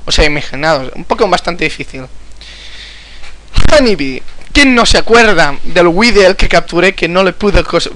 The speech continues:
poseer el mote? Yo sí que me acuerdo. Vidril, eh, yo opino al menos que es un poco difícil también de entrenar, igual que, igual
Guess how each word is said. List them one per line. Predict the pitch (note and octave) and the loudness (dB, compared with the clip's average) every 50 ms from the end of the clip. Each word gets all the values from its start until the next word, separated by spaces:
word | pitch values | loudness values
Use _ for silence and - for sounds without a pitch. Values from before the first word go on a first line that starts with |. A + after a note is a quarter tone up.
| - - | -8 -4
poseer | F3 D#3+ - - G3+ G3+ | -4 -2 -2 0 2 2
el | G3 D#3+ E3 | 2 2 0
mote? | D#3 D3+ D#3+ E3+ F3+ F#3 - - C3 A#2+ A2+ - - - - - - - - - - - - - - - - - - | -2 -2 0 2 2 0 0 -2 -4 0 2 2 4 2 2 0 -4 -8 -16 -16 -18 -18 -18 -18 -20 -20 -20 -10 -4
Yo | D#3+ F#3+ E3+ | -2 0 0
sí | - - G3+ | 0 0 -2
que | - - D3+ | -2 -4 -4
me | C#3+ C3+ | -4 -6
acuerdo. | C3+ - - - C3 C3+ C3+ C#3 - - - - - - - - - - - - - - - | -8 -8 -8 -8 -8 -8 -10 -14 -16 -20 -20 -20 -20 -20 -18 -18 -18 -18 -18 -20 -20 -14 -6
Vidril, | - G3+ A3+ A3+ A#3 A#3 B3+ C4+ - - - - - - - - - - - - | -2 0 0 2 2 0 0 -2 -2 -6 -10 -16 -16 -18 -18 -20 -20 -8 -2 2
eh, | E3+ - - F3+ | 2 2 2 0
yo | F#3 G3 G3+ | -2 0 0
opino | F#3+ - G3+ F#3+ G3 G3+ G#3+ G#3+ G#3 | 0 -2 -4 -2 0 0 0 2 2
al | F#3+ E3+ | 0 -2
menos | D#3+ D#3+ E3 F3+ - - | -2 -4 -4 -4 -6 -8
que | - - D#3+ | -6 -4 -4
es | D#3 - - - - - - | -4 -4 -6 -10 -14 -14 -16
un | F3 E3+ | -12 -8
poco | - F#3+ E3 - F#3 E3+ D#3 D3 C#3 B2+ | -6 -4 -2 0 0 2 2 2 0 -2
difícil | - D3 - - F#3+ - - D#3+ | -4 -6 -6 -2 2 2 2 2
también | - D#3 D#3 D#3+ D#3+ D#3 | 0 -2 -4 -4 -4 -6
de | D3+ D3+ | -6 -8
entrenar, | D3 - D3+ D#3 D3+ D3 | -6 -6 -4 -2 -2 0
igual | D3 D3 D3 D3 D3+ - | 0 0 0 0 -2 -4
que, | - D3 C#3+ C#3 C#3+ - - - - - - - - - - - - - - - - - - - - - - - - - - - - - - - - - - - - - - - - - - - - - | -4 -6 -6 -6 -8 -14 -16 -14 -14 -12 -12 -14 -14 -16 -20 -20 -20 -20 -18 -18 -18 -18 -18 -20 -20 -20 -20 -20 -20 -20 -20 -20 -20 -20 -20 -20 -20 -18 -18 -18 -20 -20 -20 -20 -20 -20 -20 -20 -16 -12
igual | F#3 F#3 F3+ F#3 F#3+ F3+ F#3 F3 | -10 -4 0 2 2 2 0 -2